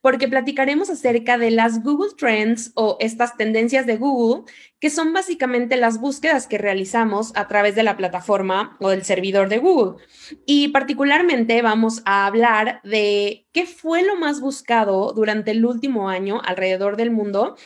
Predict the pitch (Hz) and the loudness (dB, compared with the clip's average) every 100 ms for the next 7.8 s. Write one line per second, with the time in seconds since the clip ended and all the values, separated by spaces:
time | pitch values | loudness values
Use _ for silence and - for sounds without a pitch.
0 | _ 233 226 233 247 311 180 - 226 220 | _ 0 2 0 0 -2 -4 0 2 2
1 | 202 233 220 247 190 190 190 185 233 170 | 2 0 -2 -2 -6 -6 -4 0 0 -2
2 | 170 185 202 247 196 175 185 196 196 202 | -4 -4 -2 -2 -2 -6 -6 -6 -2 -2
3 | 220 - - - 220 226 240 247 220 208 | -2 -8 -12 -4 -2 -2 -2 2 2 2
4 | 392 - - - 427 - 240 - 247 240 | 0 -8 -20 -20 -8 -4 -4 0 2 2
5 | 262 311 302 220 202 226 220 226 220 208 | 2 0 0 0 0 -2 0 -2 0 0
6 | 214 208 180 190 190 214 226 226 202 208 | 0 -2 -2 -2 -2 -2 -2 -2 -4 -2
7 | 220 208 202 214 196 226 294 | -2 0 -2 -2 0 0 -4